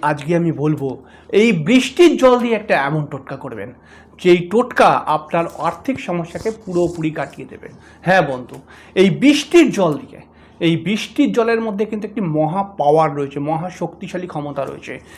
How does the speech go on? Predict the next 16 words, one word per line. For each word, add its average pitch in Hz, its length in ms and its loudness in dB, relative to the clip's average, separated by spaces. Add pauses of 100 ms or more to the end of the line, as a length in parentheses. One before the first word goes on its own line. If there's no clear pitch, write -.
(140)
এবং 180 280 4
এটাকে 190 280 0
যদি 196 160 -4
ইউজ 208 340 2
করতে 190 320 -2
পারেন, 123 260 -8 (360)
তাহলে 185 320 4
পারে 175 320 4
আপনার 190 400 2
আর্থিক 208 540 -2
সমস্যা 180 460 -2
কাটবেই 175 600 2
কাটবে। 190 400 6
আপনি - 320 -2
করে 202 400 6
দেখুন। 143 300 -4